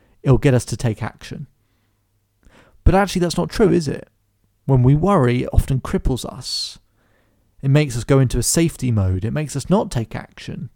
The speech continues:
actually. So the reason why you're worrying doesn't actually serve you for the thing you want to do, which is to take action,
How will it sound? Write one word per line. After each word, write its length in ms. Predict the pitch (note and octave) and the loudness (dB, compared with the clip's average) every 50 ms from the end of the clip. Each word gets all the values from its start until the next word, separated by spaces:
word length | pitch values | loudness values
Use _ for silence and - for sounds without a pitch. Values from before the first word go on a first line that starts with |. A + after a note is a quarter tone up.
| _ - | _ -18
actually. 540 | - - - _ _ - - - - B2+ C3 _ _ _ _ _ _ _ _ _ _ _ _ _ _ _ _ _ _ _ _ _ _ _ _ _ _ _ _ _ - | -18 -18 -18 _ _ -18 -16 -14 -14 -14 -16 _ _ _ _ _ _ _ _ _ _ _ _ _ _ _ _ _ _ _ _ _ _ _ _ _ _ _ _ _ -10
So 140 | - - | -4 0
the 80 | D3+ F3 | 0 0
reason 360 | F3 A3+ A#3+ A#3 G3 G3+ F#3+ | 2 2 2 2 0 0 0
why 120 | F#3 F#3+ F#3 | 2 2 4
you're 120 | F3+ E3 | 4 4
worrying 640 | D3 C#3+ E3+ F#3+ G3 E3+ B2+ A#2+ - - C#3+ C#3 B2+ | 4 4 2 2 2 2 0 -2 -4 -4 -6 -6 2
doesn't 300 | - F3 F3+ E3 - - | 4 4 4 4 0 -4
actually 280 | E3 E3+ D3 - D3+ | -4 -4 -2 -2 -4
serve 360 | C3+ - - - E3+ F3 D3 C#3 | -4 -2 0 2 2 2 2 0
you 100 | C3+ A#2+ | -2 -2
for 100 | - - | 0 0
the 120 | C3 B2+ | 0 0
thing 200 | - - C#3+ C#3 | 0 0 0 0
you 100 | C3 C3 | 0 0
want 120 | B2+ B2 | 0 -2
to 60 | - - | -2 2
do, 140 | C#3 C3+ | 2 2
which 180 | A#2+ A#2+ - - | 2 2 -2 -4
is 80 | A#2 - | -8 -8
to 80 | - - | -10 -10
take 320 | - - B2+ B2 - - | -6 -4 -4 -4 -4 -6
action, 500 | B2+ B2 - - - - - - B2 - | -8 -8 -10 -14 -14 -14 -12 -12 -12 -14